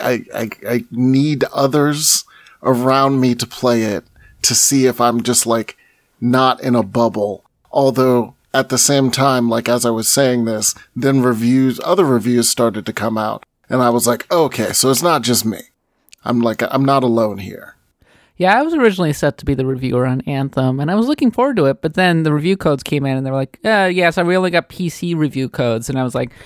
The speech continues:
Speaker 2: "Oh, okay, I guess I can't review it. That's interesting." <laughs> I wonder why they picked P C as their platform for reviews.
Speaker 1: I, I don't know either. Maybe they, they had more, uh, optimization to do, uh, with the, the different consoles, because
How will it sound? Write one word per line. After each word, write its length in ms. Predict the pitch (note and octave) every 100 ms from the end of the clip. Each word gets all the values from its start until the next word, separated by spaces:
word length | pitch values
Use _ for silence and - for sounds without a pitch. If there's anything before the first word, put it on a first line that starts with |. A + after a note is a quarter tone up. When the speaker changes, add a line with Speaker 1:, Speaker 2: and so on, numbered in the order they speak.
| - - -
Speaker 2:
"Oh, 460 | A#3 C4+ E3+ - - _ _ _ _ -
okay, 240 | D#3+ F3+
I 80 | F#3
guess 240 | F#3+ G3+ A3+
I 60 |
can't 280 | G#3 B3+ D#4+
review 320 | C3 A#2+ A2+
it. 180 | A2+ - _ _ _ _ _
That's 340 | - C2+ - - -
interesting." 760 | D3+ - C#3 - C#3+ E3 A3+ -
<laughs> 40 | -
I 60 | F#3
wonder 180 | F4
why 160 | F#4 F#4+
they 140 | F4
picked 260 | A3+ C#4 -
P 220 | - G#3+
C 320 | G3 - F#3+
as 100 | C3
their 140 | A#2+ B2
platform 500 | C#3 B2+ - B2+ A#2+
for 160 | C#3
reviews. 540 | C3 A#2 B2+ A#2+ - - _ _ _ _ _
Speaker 1:
I, 180 | - G3 -
I 120 | F#3
don't 300 | A4+ B4 G3+
know 260 | A3 A3+ F#3
either. 320 | E3+ G#3+ A3+
Maybe 360 | F3 F3 G#3+
they, 320 | F#3+ E3 D#3+ D3+
they 240 | C3+ C#3
had 200 | C#3+ B2
more, 400 | C3 C3+ C3+ B2+
uh, 400 | A#2 A#2 - B2+
optimization 720 | - B2+ G#2 A#2 C3+ D3+ C#3
to 120 | C3+ C3
do, 640 | A#2+ B2 B2+ B2+ A2+ F2
uh, 200 | G2 G2
with 220 | F#2+ G#2+
the, 220 | G2+ G2 F2+
the 120 | -
different 300 | A#2 A#2 G#2+
consoles, 400 | A#2 C3 C#3 B2
because 400 | C3 C#3 C3+ -